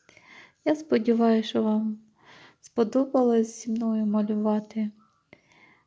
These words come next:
Мені дуже сподобалось ось це, е, цей пензлик дуже сподобався. Я навіть маленький, оцю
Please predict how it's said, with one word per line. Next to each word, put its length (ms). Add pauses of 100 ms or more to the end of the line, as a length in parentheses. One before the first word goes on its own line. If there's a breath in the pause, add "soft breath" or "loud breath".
(120)
Мені 340
дуже 500
сподобалось 920
ось 440
це, 80
е, 720
цей 240
пензлик 540
дуже 280
сподобався. 880 (540 loud breath)
Я 160
навіть 420
маленький, 680 (300)
оцю 480